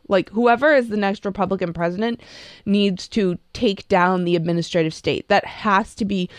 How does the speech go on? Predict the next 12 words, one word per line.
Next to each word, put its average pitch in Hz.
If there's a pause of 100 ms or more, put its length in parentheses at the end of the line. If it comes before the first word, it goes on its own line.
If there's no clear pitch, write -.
(200)
priority 220 (180)
number 208
one, 190 (260)
bigger 208
than 196
anything 233
else, 190
because 208
we 202
will 180
not 226
have 190